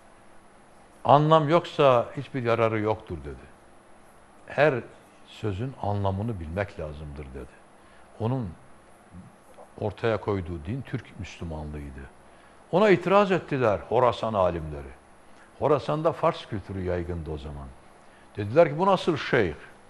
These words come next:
Bu nasıl mürşid? Arapça söylemiyor, Farsça söylemiyor,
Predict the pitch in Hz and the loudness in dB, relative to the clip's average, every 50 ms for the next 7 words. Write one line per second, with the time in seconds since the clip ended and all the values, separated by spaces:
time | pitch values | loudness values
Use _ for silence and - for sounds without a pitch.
0 | - - - - - - - - - - - - - - - - - - - - | -20 -20 -20 -20 -20 -20 -20 -20 -20 -20 -20 -20 -20 -20 -20 -20 -20 -20 -20 -20
1 | - - - - 110 120 117 131 156 165 - - - 170 151 135 127 123 117 113 | -20 -20 -10 -6 -4 0 4 6 6 6 6 4 2 2 2 4 2 2 2 0
2 | 101 - - - - 101 92 80 71 - - - - - - - - - - - | 0 -2 -4 -6 -6 -4 -4 -6 -6 -10 -14 -20 -20 -20 -20 -20 -20 -20 -20 -20
3 | - - - - - - - - - - - - - - - - - - - - | -20 -20 -20 -20 -20 -20 -20 -20 -20 -20 -20 -20 -20 -20 -20 -20 -20 -20 -12 -2
4 | - 113 123 139 131 113 - - - 175 160 - - 175 170 170 180 170 156 143 | 2 4 6 8 8 6 4 2 0 -2 0 2 4 4 8 8 8 8 8 6
5 | 127 113 98 87 - - 127 147 139 - - 147 120 - - 101 95 87 85 82 | 4 4 2 2 4 8 8 8 8 8 4 2 2 4 4 2 2 2 2 -2
6 | 78 78 90 135 175 190 196 | -2 -2 -2 0 0 -2 -4